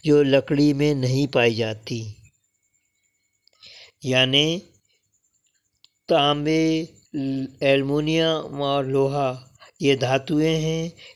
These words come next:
इनके गुण लकड़ी से भिन्न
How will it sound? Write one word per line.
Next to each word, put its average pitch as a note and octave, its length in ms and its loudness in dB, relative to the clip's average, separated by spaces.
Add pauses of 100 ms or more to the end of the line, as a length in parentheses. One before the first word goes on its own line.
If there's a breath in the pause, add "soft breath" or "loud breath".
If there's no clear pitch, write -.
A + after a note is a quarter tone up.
इनके C3+ 460 -2
गुण E3+ 360 -2 (260 loud breath)
लकड़ी C#3+ 680 0
से D#3 380 -2
भिन्न D3+ 680 -4